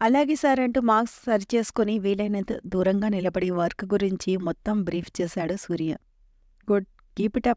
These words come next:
మెచ్చుకున్నాడు బాస్. తర్వాత సూర్య తన క్యాబిన్కి వచ్చి కింద పనిచేసే వాళ్ళని రమ్మని పిలిచాడు.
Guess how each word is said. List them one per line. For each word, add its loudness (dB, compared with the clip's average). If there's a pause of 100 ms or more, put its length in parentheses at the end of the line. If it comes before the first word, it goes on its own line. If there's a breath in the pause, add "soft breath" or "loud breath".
మెచ్చుకున్నాడు -2
బాస్. -4 (1080)
తర్వాత 4 (100)
సూర్య 2
తన 2
క్యాబిన్కి 2
వచ్చి 0
కింద -2
పనిచేసే 0
వాళ్ళని 0
రమ్మని -2
పిలిచాడు. -6